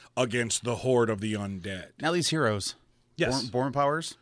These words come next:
Speaker 2: develop powers,
Speaker 1: Uh,
Speaker 2: are a little bit A, a little bit B?
Speaker 1: it was, the way that the universe works, it's, it's our world.
Speaker 2: Okay.
Speaker 1: And people start getting superpowers.
Speaker 2: Got ya.
Speaker 1: Some, some of the superheroes are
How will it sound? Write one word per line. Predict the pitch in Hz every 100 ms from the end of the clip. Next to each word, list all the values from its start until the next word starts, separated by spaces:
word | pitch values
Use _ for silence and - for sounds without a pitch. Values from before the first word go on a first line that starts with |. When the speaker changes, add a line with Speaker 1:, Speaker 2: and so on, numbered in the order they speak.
| _ _ _
Speaker 2:
develop | 110 123 120
powers, | 127 127 147 - -
Speaker 1:
Uh, | 147
Speaker 2:
are |
a | 135
little | 123
bit | 120
A, | 120 120
a |
little | 120 110
bit | 101
B? | 110 139
Speaker 1:
it | 147
was, | 139 143 151
the | 143 127 143
way | 185 220
that | 190 165
the | 170
universe | 160 147 160 160 135 147 -
works, | 131 160 -
it's, | 127 -
it's | 117 -
our | 104 131 170
world. | 151 180 190 220 208
Speaker 2:
Okay. | 156 127 143 _ _
Speaker 1:
And | 120 127 127 127 127 117 - -
people | 117 113
start | 120 127
getting | 127 135
superpowers. | 135 175 208 - 87 76 -
Speaker 2:
Got | 113 95
ya. | 92 - - - - 95
Speaker 1:
Some, | - 151 143 120
some | - 170
of | 165
the | 151
superheroes | - 156 147 151 143 139 127 - - -
are | 113 113 113 107 101